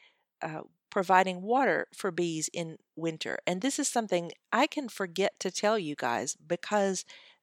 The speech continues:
there is literally a pond um, beside my bee yard, and the other bee yard is just in a pasture up from a, a creek.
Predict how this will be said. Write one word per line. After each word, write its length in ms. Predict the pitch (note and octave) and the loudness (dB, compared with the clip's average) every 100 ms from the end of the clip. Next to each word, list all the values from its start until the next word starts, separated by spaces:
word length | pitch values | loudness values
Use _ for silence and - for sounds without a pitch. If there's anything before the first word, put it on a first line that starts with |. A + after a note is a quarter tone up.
| - | 0
there 180 | G#3 | 2
is 100 | G3 | 2
literally 480 | F#3 G3+ A3 G#3 F#3 | 2 2 4 4 4
a 80 | E3 | 2
pond 600 | - - G#3 C#3 C#3 E3 _ _ _ _ | 0 -2 0 -2 -6 -12 _ _ _ _
um, 280 | E3+ D3+ D3 _ _ _ | -10 -8 -12 _ _ _
beside 440 | E3+ E3 E3+ D#3+ - _ _ | 0 2 2 2 -6 _ _
my 140 | D#3+ | -6
bee 140 | D#3+ F#3 | -2 -2
yard, 440 | F3 D3 C3 D3+ - | -2 -2 -4 -6 -6
and 180 | D3+ | -8
the 80 | D3+ | -4
other 240 | - G3+ F3 | 0 0 0
bee 140 | D#3+ | -4
yard 460 | D#3 D#3 C#3+ D3 E3 - | -2 -2 -2 -4 -6 -6
is 460 | D#3 D#3 D3+ - - _ _ _ - | 0 0 0 -6 -8 _ _ _ -4
just 440 | - E3 - - _ - | 2 4 2 -2 _ -6
in 120 | - D#3 | -4 -4
a 60 | |
pasture 560 | - F3+ E3 - D#3+ D3 | 2 4 4 0 -4 -4
up 160 | D#3+ D#3+ _ | -2 -4 _
from 320 | E3 D#3 D3+ _ - _ - _ | -6 -6 -8 _ -20 _ -20 _
a, 240 | D3+ D3 C#3+ - | -4 -4 -6 -6
a 160 | D3 | -6
creek. 460 | - - E3+ - | -4 0 0 -2